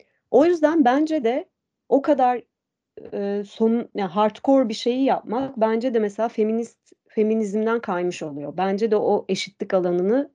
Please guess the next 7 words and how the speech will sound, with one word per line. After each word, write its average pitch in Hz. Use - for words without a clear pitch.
yok 202
etmiş 165
oluyor 139
mesela. 139
Yani 196
Julie'nin 254
o 233